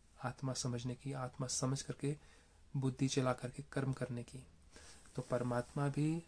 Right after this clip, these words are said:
निराकार है, हम बच्चे भी निराकार थे, लेकिन अब परमात्मा चाहते हैं हम निराकार अपने आप को समझ करके परमात्मा के गुणों को अपना करके उनके ऊपर तपस्या कर करके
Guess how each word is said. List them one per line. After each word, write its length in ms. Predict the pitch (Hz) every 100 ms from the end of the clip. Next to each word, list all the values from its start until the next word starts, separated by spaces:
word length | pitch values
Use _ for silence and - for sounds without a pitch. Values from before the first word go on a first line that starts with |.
| 139
निराकार 500 | 127 123 - 127 123
है, 240 | 139 151 -
हम 280 | 135 139 139 131
बच्चे 300 | - - 147
भी 100 | 151
निराकार 460 | 131 127 - 131 - -
थे, 40 | 127 120 - - - -
लेकिन 180 | 131 127
अब 60 | 123
परमात्मा 400 | 123 120 120 120
चाहते 260 | 127 -
हैं 80 | 135
हम 160 | 127 120
निराकार 680 | 120 120 - - 127 127 143
अपने 260 | 147 135
आप 80 | 120
को 100 | -
समझ 340 | - 127 123
करके 420 | - 127 - 139 147 - - - - -
परमात्मा 520 | 120 123 123 - 156
के 140 | 156
गुणों 340 | 147 127 127 139
को 140 | 139
अपना 200 | 127 127
करके 340 | 123 131 -
उनके 360 | 135 131 131 -
ऊपर 340 | 131 - 135 135 -
तपस्या 440 | - 135 - 147
कर 160 | 135 123
करके 500 | 135 135 - 135 143